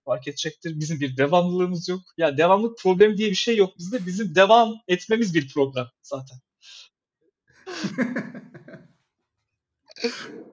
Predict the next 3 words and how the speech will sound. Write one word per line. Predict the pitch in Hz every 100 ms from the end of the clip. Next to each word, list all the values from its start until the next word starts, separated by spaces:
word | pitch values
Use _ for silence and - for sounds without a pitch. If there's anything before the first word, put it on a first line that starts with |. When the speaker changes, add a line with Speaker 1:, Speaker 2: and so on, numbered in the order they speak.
| 254 247 247 - - _ _ _ - - - - - _ _ _ _ _
Speaker 1:
Ama | 151 147 247
Speaker 2:
Uzun | -
süren | 143 139 147